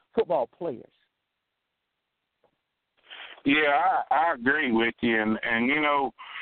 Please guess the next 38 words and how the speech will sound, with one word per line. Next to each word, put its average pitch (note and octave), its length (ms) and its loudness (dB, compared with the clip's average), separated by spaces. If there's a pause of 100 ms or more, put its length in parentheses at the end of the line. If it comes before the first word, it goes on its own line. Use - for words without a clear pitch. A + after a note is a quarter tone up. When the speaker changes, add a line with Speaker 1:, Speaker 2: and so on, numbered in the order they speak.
(800)
Speaker 2:
a G#2+ 60 4
lot F3 320 2
of E3+ 120 -6
times D3 480 0 (360)
I, B2+ 200 4 (100)
I B2 80 2
made D#3 280 -2
this C#3+ 160 0 (100)
statement C3+ 540 -2
today B2+ 560 2
to A2+ 180 -2
somebody, B2 680 2
and, G#2+ 280 0
and, A2+ 320 2 (760)
and A#2 180 4
it, A2+ 160 0 (120)
and A#2 280 2
I A#2 120 4
really D3 420 2
believe C3+ 500 0
it, C#3+ 180 0
and A2+ 200 2
it A2 80 -2 (160)
shouldn't C3+ 440 0
be C#3 240 0
this C3+ 220 0
way, C3+ 340 2
and A#2 120 0
I C3 100 2
know C3+ 160 2
me C3+ 200 0
and C#3 100 -4
you C#3 80 0
have C3 160 -4
talked - 320 -2
about C3 260 4
it - 80 -8
before, C3 500 2